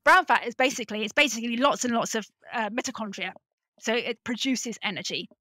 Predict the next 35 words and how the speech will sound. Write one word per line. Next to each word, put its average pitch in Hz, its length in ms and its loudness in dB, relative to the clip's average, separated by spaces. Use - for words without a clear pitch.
And 220 260 0
it, 196 260 -4
uh, 214 60 2
one 254 200 4
of 226 60 2
the 226 60 4
ra-, 220 140 2
ways 220 200 0
it - 80 -12
produces 202 260 -6
energy 202 200 -6
is 202 80 -10
by 208 140 -4
eating 190 280 -10
up - 100 -10
the - 80 -10
white - 220 -8
fat. - 160 -10
So 208 160 -4
we 214 160 -4
all 294 260 -2
need 233 320 -2
brown 202 260 -2
fat. - 280 -6
Now, 208 240 -6
brown 311 240 2
fat 226 260 2
is 226 120 -8
triggered 208 380 -4
by, 208 400 2
amongst 220 300 -4
other 202 120 -6
things, 190 340 -12
cold. - 480 -2
So 202 340 -6